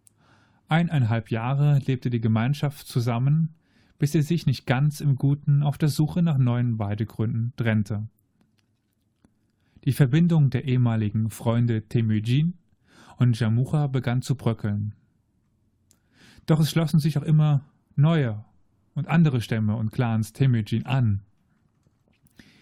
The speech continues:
Diese Stämme erkannt-, ernannten ihn daraufhin zum Khagan,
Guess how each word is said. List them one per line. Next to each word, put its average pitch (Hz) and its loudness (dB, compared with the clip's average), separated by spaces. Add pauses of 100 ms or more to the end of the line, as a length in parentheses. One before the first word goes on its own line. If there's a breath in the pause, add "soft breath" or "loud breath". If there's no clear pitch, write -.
(320 loud breath)
Diese 156 4
Stämme 160 2
erkannt-, 135 -2
ernannten 143 2
ihn 143 2
daraufhin 135 0
zum 120 0 (180)
Khagan, 110 -2